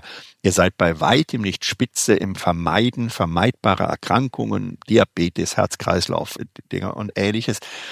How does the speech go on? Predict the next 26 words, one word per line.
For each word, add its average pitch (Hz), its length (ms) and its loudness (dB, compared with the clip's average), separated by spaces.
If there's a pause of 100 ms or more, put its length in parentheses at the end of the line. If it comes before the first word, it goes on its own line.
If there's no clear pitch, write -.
(180)
weil 120 200 6
eben 139 320 4
bei 101 100 2
euch 107 460 0 (100)
zu 135 260 0
wenig 110 580 2 (200)
in 113 180 0
Prävention 98 920 -2 (140)
investiert 120 960 2
wird 131 480 0 (480)
und 110 260 -4
auch 104 460 4
die - 100 0
Gesundheitskompetenz 110 1300 -2
zum 101 180 -4
Teil 104 400 2
nicht 110 400 -4
wirklich - 400 -2
gut 90 240 -8
ausgeprägt - 640 -4
ist, - 160 -4
ist - 180 -4
ja - 80 4
auch - 160 -2
ein 98 200 0
Thema, - 540 -2